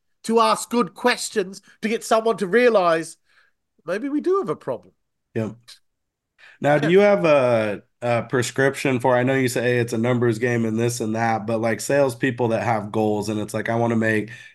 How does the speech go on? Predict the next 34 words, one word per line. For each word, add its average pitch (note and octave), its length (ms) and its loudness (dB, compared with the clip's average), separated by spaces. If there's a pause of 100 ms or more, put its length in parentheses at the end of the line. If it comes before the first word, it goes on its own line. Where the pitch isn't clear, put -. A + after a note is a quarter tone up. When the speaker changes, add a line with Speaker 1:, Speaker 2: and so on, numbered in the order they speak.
(200)
Speaker 2:
two C#3 120 0
hundred A#2 300 2
fifty A#2+ 280 -2
thousand G#2+ 560 0
dollars F#2+ 420 -2
this F#2 200 -8
year." D2+ 320 -10 (100)
And, A2 320 -4
like, G#2 240 -4
a G2+ 220 -4
sales B2+ 360 0
trainer A#2 500 -2
or, A2+ 360 -2
or A2+ 220 -2
a A2 40 -2
manager A2+ 380 -2
is G2+ 100 -4
typically G#2+ 320 -4
gonna G2+ 100 -6
say, A2 160 -4
"Okay, A2+ 280 0
you A2 140 0
need A#2+ 160 2
to A2+ 60 -2
make G#2 320 0 (360)
twenty C#3 280 2
calls B2+ 320 0
a A2 40 -4
day, A2+ 360 2
fifty A#2+ 300 -4
calls A#2 280 0
a A2 40 -4
day. A2 260 0
You're A2 100 0